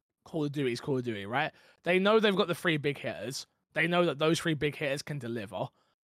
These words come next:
Um, and then they, I think, I think we're gonna see a lot of studios get pulled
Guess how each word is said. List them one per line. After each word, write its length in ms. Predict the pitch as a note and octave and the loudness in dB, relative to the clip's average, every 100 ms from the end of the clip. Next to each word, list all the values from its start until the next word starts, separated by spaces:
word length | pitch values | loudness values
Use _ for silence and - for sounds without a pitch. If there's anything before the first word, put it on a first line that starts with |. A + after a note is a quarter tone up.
| _ - | _ -4
Um, 560 | B2+ B2 B2 B2 C3 - | -2 0 -2 -2 -6 -4
and 140 | E3 D#3+ | -2 0
then 100 | D#3 | 0
they, 200 | D#3 D#3 | 0 0
I 100 | F#3+ | 0
think, 240 | F#3+ C4 - | 0 -2 0
I 160 | G#3+ A#3+ | 0 2
think 220 | C4 A3 | 0 2
we're 100 | G#3 | 4
gonna 160 | F#3+ F3 | 4 2
see 140 | F3 | 2
a 60 | D#3 | 4
lot 220 | E3 D#3 | 4 2
of 60 | |
studios 260 | - D#3 D3+ | 2 0 0
get 160 | C#3 B2+ | -2 -6
pulled 240 | D#3 B2+ | -8 -10